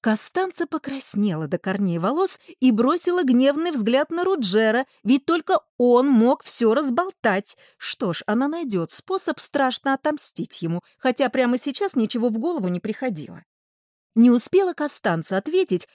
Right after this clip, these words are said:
как её чуть не сбила с ног запыхавшаяся Полида, которая пришла в сопровождении младших братьев,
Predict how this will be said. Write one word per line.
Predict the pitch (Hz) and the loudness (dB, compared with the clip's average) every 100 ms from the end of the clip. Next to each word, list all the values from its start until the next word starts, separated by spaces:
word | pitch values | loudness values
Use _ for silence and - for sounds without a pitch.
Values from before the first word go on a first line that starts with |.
| _ | _
как | 254 262 | 0 2
её | 233 254 262 | 2 4 4
чуть | 359 330 262 | 2 0 2
не | 262 | 2
сбила | 233 214 202 226 | 2 2 4 2
с | - | 2
ног | 392 - 226 | -2 -2 -2
запыхавшаяся | 214 269 220 254 330 - 294 262 254 | -2 2 0 2 0 0 -4 -2 -4
Полида, | - 202 165 147 160 175 _ _ | -2 0 0 -4 -6 -8 _ _
которая | 226 220 220 214 | -2 2 2 2
пришла | 208 196 - 269 | 0 -4 0 -2
в | 330 | 0
сопровождении | 208 196 190 185 220 233 240 | -4 0 0 0 0 2 2
младших | 226 185 175 294 285 | 2 0 -2 -4 -2
братьев, | 339 165 - 156 | 0 0 -4 -10